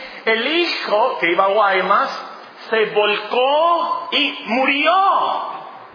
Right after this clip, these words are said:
Es lo que nos dice el cerebro, morboso y mal pensado y pecador y débil, humano. Es nuestra imaginación. La verdad es que fue un rozón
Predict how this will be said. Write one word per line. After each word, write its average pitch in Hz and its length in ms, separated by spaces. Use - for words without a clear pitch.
Es 254 80
lo 285 120
que 311 100
nos 302 140
dice 339 240
el 320 100
cerebro, 320 680
morboso 220 760
y 208 60
mal 190 180
pensado 208 840
y 165 300
pecador 156 680
y 143 80
débil, 131 680
humano. 123 400
Es 165 160
nuestra 240 300
imaginación. 180 680
La 254 160
verdad 269 760
es 285 300
que 285 180
fue 262 420
un 294 280
rozón 262 800